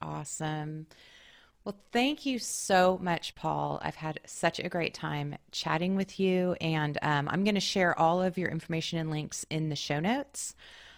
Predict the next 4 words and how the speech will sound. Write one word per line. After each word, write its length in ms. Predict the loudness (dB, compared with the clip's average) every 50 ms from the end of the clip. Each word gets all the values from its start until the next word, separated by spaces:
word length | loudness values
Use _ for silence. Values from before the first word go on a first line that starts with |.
| -20 _ _ 2
Um, 600 | 6 6 8 8 6 4 2 0 -2 -4 -4 -6 -10 _ _ _ _ _ _ _ _ _ _ -20 -20 -20 _ _ _ _ _ _ _ _ _ _ 4
and 320 | 6 8 8 8 6 4 4
I'm 120 | 2 2 2
just 360 | 2 0 0 -2 -4 -6